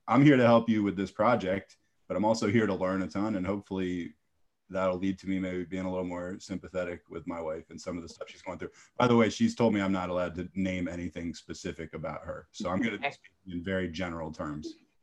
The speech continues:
Speaker 1: But thanks for having me. I really appreciate getting to be
Speaker 2: Well,
Speaker 1: on
Speaker 2: of
Speaker 1: here.
Speaker 2: course, I, this is fun. We're gonna have a good time. So in this first episode, what we wanna do is uncover what perimenopause is, and then future episodes will focus on each of the symptoms that women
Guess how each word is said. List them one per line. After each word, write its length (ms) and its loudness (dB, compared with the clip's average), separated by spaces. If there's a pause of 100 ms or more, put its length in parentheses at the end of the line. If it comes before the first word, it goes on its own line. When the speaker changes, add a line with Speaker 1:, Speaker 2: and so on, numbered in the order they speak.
(360)
Speaker 1:
But 120 2
thanks 200 10
for 120 8
having 240 10
me. 80 8
I 60 6
really 200 6
appreciate 500 0
getting 200 0
to 60 -2
be 40 6
Speaker 2:
Well, 100 8
Speaker 1:
on 100 10
Speaker 2:
of 60 8
Speaker 1:
here. 40 -8
Speaker 2:
course, 260 4
I, 220 4
this 240 0
is 140 0
fun. 340 -2
We're 160 0
gonna 140 -2
have 100 -4
a 40 -2
good 120 2
time. 340 -2
So 280 12
in 180 10
this 180 8
first 240 4
episode, 340 6
what 140 8
we 80 8
wanna 240 6
do 180 6
is 160 6
uncover 540 4
what 220 4 (120)
perimenopause 840 2 (100)
is, 540 6
and 160 -4
then 300 -2
future 380 2
episodes 560 2
will 180 0
focus 340 -2
on 300 -6 (500)
each 300 2
of 160 2
the 80 2
symptoms 600 2
that 140 0
women 460 0